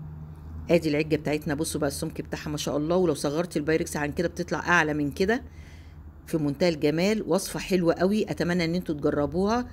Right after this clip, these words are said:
ولو عجبتكم الوصفه ما تنسوش لايك وشير وسبسكرايب للقناه وتفعلوا الجرس وتدوسوا الكل عشان يوصلكم مني كل جديد. اشوفكم على خير، والسلام عليكم ورحمه الله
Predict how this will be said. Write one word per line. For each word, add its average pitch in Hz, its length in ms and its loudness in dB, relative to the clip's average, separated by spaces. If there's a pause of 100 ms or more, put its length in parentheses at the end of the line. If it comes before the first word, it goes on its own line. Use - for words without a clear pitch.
(280)
ولو 202 200 6
عجبتكم 160 460 0
الوصفه 185 340 0
ما 160 100 -2
تنسوش 151 440 -6
لايك 151 220 0
وشير 190 380 0
وسبسكرايب 156 680 -2
للقناه 151 460 0
وتفعلوا 151 420 0
الجرس 175 360 2
وتدوسوا 151 360 -2
الكل 202 280 0 (320)
عشان - 200 0
يوصلكم 165 400 0
مني 165 220 0
كل 151 280 0
جديد. 190 260 -4
اشوفكم 170 420 -4
على 143 160 -2
خير، 185 220 0
والسلام 160 440 0
عليكم 151 460 0
ورحمه 156 340 -4
الله 147 340 -2